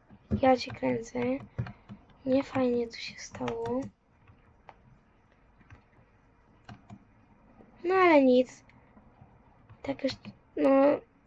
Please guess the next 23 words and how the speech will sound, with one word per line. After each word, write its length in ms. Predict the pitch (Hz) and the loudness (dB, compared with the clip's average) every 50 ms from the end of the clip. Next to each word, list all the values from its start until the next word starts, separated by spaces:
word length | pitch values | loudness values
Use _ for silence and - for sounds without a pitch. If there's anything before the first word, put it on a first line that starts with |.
| - - | -12 -6
niestety 800 | 285 294 254 254 - _ - 330 330 320 - - 320 311 302 294 | -4 -2 -2 -4 -2 _ 6 6 6 4 2 0 4 4 4 4
trzeba 340 | - - - 285 262 277 262 | 4 0 -2 2 2 2 2
się 140 | 262 - - | 0 -4 -12
z 80 | - | -12
tym 180 | - - 247 240 | -10 -8 -8 -8
pogodzić, 560 | - - 254 240 247 247 240 240 233 - - | -8 -8 -4 -2 0 0 0 -2 -4 -8 -6
że... 180 | - 254 240 233 - _ _ _ _ _ _ _ _ _ - | -6 -4 -4 -6 -8 _ _ _ _ _ _ _ _ _ -2
Nie 100 | 254 262 | -2 0
wszystko, 580 | 254 - - 302 294 - - - - - 294 285 | 0 0 -2 -2 -2 -2 -6 -6 0 2 2 2
co 400 | - - - 277 269 262 254 247 | 2 -2 -2 0 2 2 2 0
w 80 | 240 | -2
życiu 300 | 247 254 247 - - 269 | -6 -10 -14 -12 -8 -4
jest, 380 | 262 247 240 240 - - - - - - _ | -4 -4 -4 -4 -6 -12 -18 -20 -20 -18 _
musi 180 | - - - - | -16 -16 -16 -14
być 240 | - 320 285 - - | -14 -14 -14 -14 -14
fajne. 500 | - 202 254 - - - - - - - - - _ _ _ _ - - - _ _ _ - 202 - _ _ _ - 98 _ - - - _ _ _ _ _ _ _ _ _ _ _ _ _ _ _ _ _ _ _ _ _ _ _ _ _ _ _ _ _ _ - _ _ - _ _ _ _ _ | -10 -8 -8 -8 -8 -10 -14 -18 -18 -20 -20 -20 _ _ _ _ -16 -16 -16 _ _ _ -20 -20 -20 _ _ _ -20 -20 _ -20 -20 -20 _ _ _ _ _ _ _ _ _ _ _ _ _ _ _ _ _ _ _ _ _ _ _ _ _ _ _ _ _ _ -20 _ _ -20 _ _ _ _ _
Czyli 600 | - - - 285 262 254 254 254 254 247 247 240 233 262 294 - - | -14 -8 -4 -2 0 2 2 2 2 2 0 0 -2 -6 -10 -10 -12
właśnie 480 | 269 240 226 - - 247 240 240 233 - - 202 - _ _ _ - - - _ _ _ _ _ - - - - _ - - - - - - _ _ _ _ _ _ _ - - | -12 -12 -14 -12 -10 -8 -8 -8 -10 -12 -16 -20 -20 _ _ _ -20 -20 -20 _ _ _ _ _ -20 -20 -20 -20 _ -18 -18 -18 -20 -20 -20 _ _ _ _ _ _ _ -6 0
to 340 | 285 285 277 277 277 277 | 2 4 4 6 6 4
nie 200 | 269 254 254 254 | 4 2 2 2
musi 320 | 262 262 240 226 - - - | 2 2 0 -2 -6 -10 -14
być 360 | _ _ _ - - - - _ _ | _ _ _ -18 -18 -18 -20 _ _
fajne. 540 | - 269 269 262 254 262 262 262 262 254 247 | -6 -4 -2 0 0 2 2 2 2 0 -2